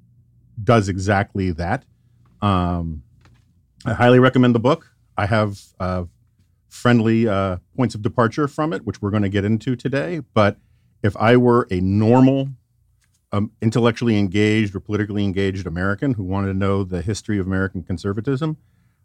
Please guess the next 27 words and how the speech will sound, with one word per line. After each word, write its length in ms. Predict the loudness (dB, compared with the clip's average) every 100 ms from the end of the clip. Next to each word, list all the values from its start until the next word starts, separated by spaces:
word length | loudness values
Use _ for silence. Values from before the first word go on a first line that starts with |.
| -6
I 80 | -4
would 200 | -4 -2
probably 420 | 2 2 2 0
say 340 | -2 -2 0
that 160 | -2 -4
this 140 | -6
is 120 | -6 -8
the 80 |
best 280 | -4 -6 -4
book 200 | -8 -8
that 120 | -12
they 140 | -6 -6
could 260 | -4 -8
get. 280 | -2 0 0 _ _ _ _ _ 0
Um, 540 | 4 4 4 0 -2 -4 -4
I, 100 | 2
I 200 | 4 4
only 240 | 6 4
say 100 | 4
probably 480 | 2 4 4 6 4
because 540 | 4 2 2 -2 -14 -8
I 100 | -4
have 180 | -2 -2
a 100 | -4
certain 260 | -4 -6
tribal 460 | -6 0 2 2 2
loyalty 560 | 2 0 -2 -6 -8